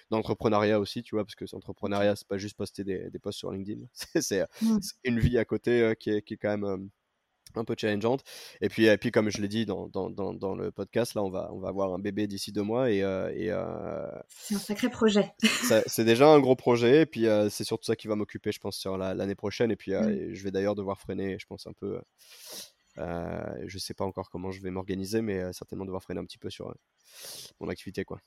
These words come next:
Speaker 2: Ouais, ça va t-, bah, te, obligatoirement, te, malgré toi, euh, en, amener vers un nouveau cycle et encore une nouvelle façon d'appréhender, euh, te,
Speaker 1: Ouais.
Speaker 2: ton, ton business et, euh, et, et,
Speaker 1: C'est clair.
Speaker 2: et le, et l'entrepreneuriat.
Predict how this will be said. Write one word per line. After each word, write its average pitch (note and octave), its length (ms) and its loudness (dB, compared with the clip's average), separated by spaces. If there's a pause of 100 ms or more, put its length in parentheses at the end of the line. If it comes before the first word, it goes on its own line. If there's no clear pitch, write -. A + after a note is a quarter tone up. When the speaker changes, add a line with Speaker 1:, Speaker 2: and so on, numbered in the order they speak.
(760)
Speaker 2:
Ouais, A3 200 2
ça A3 180 -6
va F#3 380 -6
t-, F3+ 40 -18 (380)
bah, G3 160 -4
te, G3 180 -8 (600)
obligatoirement, A3 760 2
te, G3+ 360 2
malgré G#3 500 2
toi, C4+ 520 8
euh, G3+ 120 2 (480)
en, A3+ 220 2
amener A3+ 360 6
vers A#3 220 4
un A3 80 8
nouveau A3+ 280 8
cycle B3+ 460 2
et G3 80 4
encore G#3+ 300 0
une G#3 140 6
nouvelle G#3 260 4
façon G#3+ 300 -2
d'appréhender, G3+ 760 0
euh, F#3 160 -2 (920)
te, F#3+ 220 -6
Speaker 1:
Ouais. G3 140 2
Speaker 2:
ton, F#3 320 -6 (260)
ton G3+ 80 -4
business G#3 560 0
et, F#3 180 -2
euh, F3+ 280 -6
et, - 20 -10
et, G#3 580 -8
Speaker 1:
C'est G#3 140 -10
clair. G3+ 180 0
Speaker 2:
et G3 40 -8
le, F#3+ 240 -14
et G#3+ 60 -8
l'entrepreneuriat. G3+ 840 -6